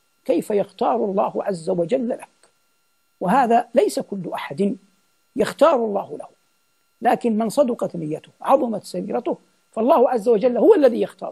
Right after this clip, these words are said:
له ويمكن له الأمر من حيث لا يحتسب أي أحد، ويأتيه ما يحاول أن يبع-، ما يحاول خصومه أن يبعدوه عنه، فالأمور كلها بيد الله. "واترك البحر رهواً إنهم جند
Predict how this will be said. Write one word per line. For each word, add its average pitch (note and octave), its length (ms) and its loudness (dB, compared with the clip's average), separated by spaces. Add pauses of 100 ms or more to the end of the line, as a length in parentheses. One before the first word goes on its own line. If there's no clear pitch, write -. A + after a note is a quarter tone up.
(100)
له - 80 -20 (600)
ويمكن B3+ 640 0
له G3+ 160 0
الأمر C4+ 340 -2
من A#3 120 -8
حيث - 260 -8
لا G#3 140 -2
يحتسب G#3 640 -6
أي F4 280 0
أحد، - 220 -10 (640)
ويأتيه B3+ 580 0
ما C#4 240 0 (240)
يحاول B3 720 0 (540)
أن A3 140 -4
يبع-، G#3 300 -8
ما A3 180 -2
يحاول A3 580 0
خصومه D#4+ 440 -4 (240)
أن C4 100 -2
يبعدوه G3 500 -4
عنه، - 140 -14 (360)
فالأمور D#4 420 2
كلها E4 580 2 (340)
بيد A3+ 240 0
الله. F#3+ 300 -6 (240)
"واترك A3 360 -4
البحر F#3+ 320 -4
رهواً F#3+ 280 -2
إنهم F3+ 380 -4
جند A#3 360 2